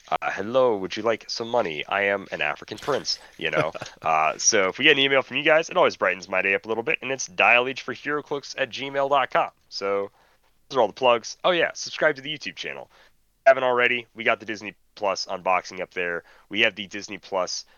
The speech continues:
Speaker 1: uh, HeroClix sealed team building video, and then later this week, uh, I'll be uploading a mix of my classic games.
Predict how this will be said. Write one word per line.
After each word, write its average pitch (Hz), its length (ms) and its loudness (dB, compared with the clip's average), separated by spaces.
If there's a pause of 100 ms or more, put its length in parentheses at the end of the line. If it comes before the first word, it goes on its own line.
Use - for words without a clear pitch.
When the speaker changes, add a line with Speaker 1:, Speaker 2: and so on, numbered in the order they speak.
(140)
Speaker 1:
uh, 85 240 0
HeroClix - 800 -6
sealed 104 500 -4
team 101 320 -8
building 90 280 -6
video, 90 360 -2
and 82 140 -10
then 80 140 -12
later 95 200 -6
this 110 200 -8
week, 82 260 -8 (300)
uh, - 120 -4
I'll 131 140 4
be 127 100 4
uploading 113 320 0
a 95 40 -4
mix 107 400 -4
of 90 180 -6
my 78 320 -6 (1200)
classic 98 420 -2
games. 90 420 -8